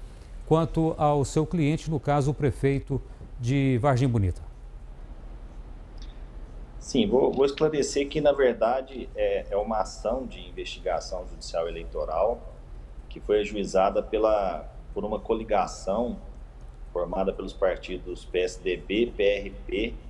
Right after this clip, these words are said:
Speaker 2: e P P de Vargem Bonita, alegando uma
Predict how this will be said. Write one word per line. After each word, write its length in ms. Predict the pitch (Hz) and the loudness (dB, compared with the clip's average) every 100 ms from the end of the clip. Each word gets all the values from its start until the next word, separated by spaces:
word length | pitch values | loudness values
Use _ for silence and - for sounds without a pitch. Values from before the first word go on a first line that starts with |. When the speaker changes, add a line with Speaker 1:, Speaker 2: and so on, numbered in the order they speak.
| - - - - - | -14 -14 -14 -14 -12
Speaker 2:
e 60 | |
P 200 | - 107 101 | 6 8 8
P 440 | - 98 117 117 - | 6 4 4 2 -8
de 120 | - | -2
Vargem 380 | 85 90 92 90 | 4 6 4 0
Bonita, 520 | 87 78 87 113 - - - - - - - - - | -2 2 4 2 0 -12 -14 -16 -16 -14 -14 -14 -4
alegando 800 | - 95 101 80 90 92 104 110 | 6 8 8 6 4 4 4 2
uma 480 | 110 110 101 90 71 | 4 6 6 4 0